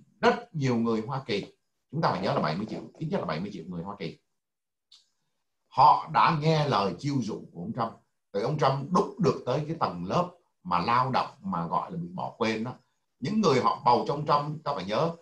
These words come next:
là tại vì họ nghĩ rằng là ông Trump, ông nói được những cái gì họ không nói được. Mặc dù cái sự nói của ông Trump và cái sự bạt mạng của ông Trump,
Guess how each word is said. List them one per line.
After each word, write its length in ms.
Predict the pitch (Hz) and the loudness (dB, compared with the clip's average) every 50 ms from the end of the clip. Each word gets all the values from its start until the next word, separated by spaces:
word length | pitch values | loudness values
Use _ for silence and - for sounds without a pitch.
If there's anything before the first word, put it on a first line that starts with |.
| _ _ _ _ _ | _ _ _ _ _
là 160 | 110 117 113 110 | 2 4 4 6
tại 180 | 113 104 107 117 | 4 4 4 2
vì 120 | 110 107 | 0 0
họ 140 | 95 95 101 | 0 -2 -2
nghĩ 200 | 110 113 - 160 | -2 -4 -4 -4
rằng 120 | 175 - | -2 -2
là 80 | 107 92 | -2 -2
ông 200 | - - 123 123 | -4 -4 -4 -2
Trump, 200 | - 127 - - | 0 0 0 0
ông 160 | - 143 160 | -2 0 0
nói 200 | 147 131 165 185 | 2 2 2 2
được 160 | 175 120 98 92 | 2 -2 -4 -6
những 140 | 92 82 - | -10 -10 -10
cái 100 | 151 131 | -8 -6
gì 180 | 113 95 85 80 | -6 -6 -6 -8
họ 120 | - - - - | -12 -16 -18 -14
không 280 | - - 123 120 117 | -10 -8 -6 -6 -4
nói 180 | 110 113 131 143 - | -6 -6 -6 -8 -8
được. 80 | - - _ _ _ _ _ _ _ _ _ _ _ _ _ _ _ _ | -12 -14 _ _ _ _ _ _ _ _ _ _ _ _ _ _ _ _
Mặc 160 | 107 117 117 120 | -2 0 0 2
dù 200 | 135 127 120 - | 0 0 2 2
cái 80 | 165 | 0
sự 180 | 170 175 147 - | 0 0 0 4
nói 280 | 160 160 185 240 247 220 - | 6 6 8 8 6 6 4
của 60 | - | 0
ông 140 | - 143 135 | -2 2 2
Trump 280 | 151 143 151 147 123 | 2 2 2 2 0
và 140 | 110 98 - | -2 -2 0
cái 100 | - 160 | -2 -6
sự 240 | 156 - 120 - - | -4 -2 -4 -4 -4
bạt 360 | 110 101 - 147 151 151 - | -2 2 4 4 4 2 0
mạng 240 | 156 147 143 127 127 113 | -2 -2 -2 -2 -4 -4
của 80 | 117 113 | -6 -4
ông 120 | 135 135 | -4 0
Trump, 300 | 143 143 143 143 139 - | 0 0 0 0 -4 -12